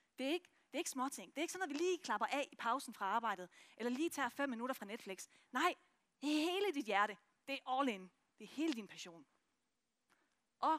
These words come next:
i det her skriftsted, de tre ting, jeg fremhæver i dag, vi skal kigge nærmere på, det er, elsk din Gud af hele dit hjerte. Og det næste er,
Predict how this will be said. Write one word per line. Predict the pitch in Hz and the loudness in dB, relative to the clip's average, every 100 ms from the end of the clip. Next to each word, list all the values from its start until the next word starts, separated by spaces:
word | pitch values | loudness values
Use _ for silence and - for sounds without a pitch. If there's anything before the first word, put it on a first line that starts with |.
| - | 0
i | 269 | -2
det | 294 | 0
her | 277 | 0
skriftsted, | - 247 254 - 233 | 0 -4 -4 -6 -8
de | - 277 | -8 -6
tre | - 302 | -4 -4
ting, | 294 262 | -4 -6
jeg | 214 | -4
fremhæver | 226 233 262 226 190 | -2 -2 -2 -6 -6
i | |
dag, | 202 220 | -6 -8
vi | - | -10
skal | - 208 | -14 -14
kigge | - 202 | -14 -12
nærmere | 208 214 254 262 | -2 0 0 -2
på, | 190 208 - _ _ _ - | -4 -10 -12 _ _ _ -4
det | 269 | 0
er, | 220 220 - _ _ - | 2 0 -4 _ _ 2
elsk | 285 269 - - _ | 2 2 -8 -14 _
din | 294 277 | -2 -2
Gud | 180 170 175 _ _ _ _ _ _ | -4 -10 -12 _ _ _ _ _ _
af | 254 247 | -4 -4
hele | 202 196 202 | -6 -6 -8
dit | 196 | -8
hjerte. | 185 165 156 - _ _ _ _ _ _ _ _ _ _ _ _ _ _ _ _ _ _ _ _ _ _ _ _ _ _ _ _ _ _ _ _ _ _ _ _ _ _ _ _ _ _ _ | -10 -10 -12 -20 _ _ _ _ _ _ _ _ _ _ _ _ _ _ _ _ _ _ _ _ _ _ _ _ _ _ _ _ _ _ _ _ _ _ _ _ _ _ _ _ _ _ _
Og | - 262 277 277 - _ _ - | 2 6 6 2 -6 _ _ -10
det | |
næste | 226 285 - 320 | -2 -2 -2 -4
er, | 208 214 | 0 0